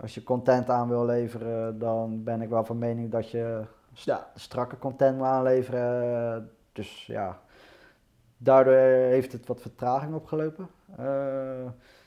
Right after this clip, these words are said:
Speaker 1: in principe blogde ik elke twee maanden.
Speaker 2: Ja.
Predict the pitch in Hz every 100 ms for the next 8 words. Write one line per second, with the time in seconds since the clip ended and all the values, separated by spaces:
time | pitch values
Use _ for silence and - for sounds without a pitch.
0 | _ _ _ _ 139 139 131 - 185 190
1 | 139 117 139 151 - 135 139 - 147 135
2 | 135 127 135 127 120 123 131 120 113 101
3 | 165 131